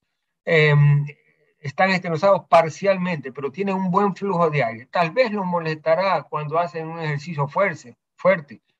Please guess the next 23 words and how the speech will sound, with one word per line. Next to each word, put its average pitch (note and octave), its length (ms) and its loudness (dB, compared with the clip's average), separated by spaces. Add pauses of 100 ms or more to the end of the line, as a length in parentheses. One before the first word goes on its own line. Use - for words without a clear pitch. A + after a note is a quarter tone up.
(220)
o D3 100 -2
subir E3 300 -2
alguna D#3+ 260 2
escalera, C#3+ 800 -2
pisos E3 380 -4
de C3 160 -10
dos, D#3 320 2
tres F3 180 -2
pisos E3+ 320 -8
de D3+ 80 -4
escalera, D#3 380 0 (320)
ahí F3+ 160 -4
se, E3 160 -10
se B2+ 120 -12
cansan, F3 420 -4 (120)
pero D3+ 340 0
si D#3 240 -10
no, G#3 320 -8
para C#3+ 200 -2
cualquier C#3+ 400 -8
actividad F3 480 -4
diaria, F3+ 640 -2
ellos D#3 280 -6